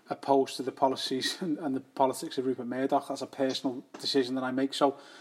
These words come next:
y-, for me, how football is broadcast, y-, y-, yeah, I, I have no problem with, with clubs doing it on a, on an individual basis if it allowed for the protection of the collective.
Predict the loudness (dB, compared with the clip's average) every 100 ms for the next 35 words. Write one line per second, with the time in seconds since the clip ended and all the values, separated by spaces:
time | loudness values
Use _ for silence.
0 | -20 -14 -6 -6 -6 -4 2 6 6 6
1 | 4 0 2 6 6 4 0 -4 0 2
2 | 2 2 4 6 4 4 2 2 -6 -12
3 | -12 -12 -12 -6 -2 -2 2 6 4 4
4 | -4 0 0 0 2 0 2 2 2 2
5 | 0 2 2 2 0 -2 -20 0 2 2
6 | 4 4 4 6 6 4 -2 -2 -2 0
7 | 2 0 0 0 0 0 0 -2 -4 -8
8 | _ _ -20 -20 -6 2 2 0 -10 -12
9 | -16 _ _ _ _ _ -6 -4 -2 2
10 | 6 6 6 2 -2 -4 -4 -4 0 0
11 | 0 -6 -6 -4 -4 -4 -4 -2 -2 0
12 | -2